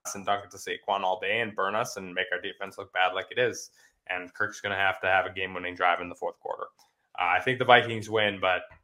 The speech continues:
it's, it's gonna be a tough one. Cowboys, Bucks, I think it's the Bucks. The Cowboys, the Cowboys' bad game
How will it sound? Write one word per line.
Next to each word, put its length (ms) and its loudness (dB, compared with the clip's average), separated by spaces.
it's, 200 -14
it's 140 -8
gonna 180 -6
be 80 -10
a 80 -8
tough 280 -10
one. 140 -12
Cowboys, 360 12
Bucks, 420 10
I 80 -2
think 160 4
it's 100 -2
the 80 -2
Bucks. 440 2
The 60 -20
Cowboys, 680 10
the 120 2
Cowboys' 460 12
bad 520 10
game 420 2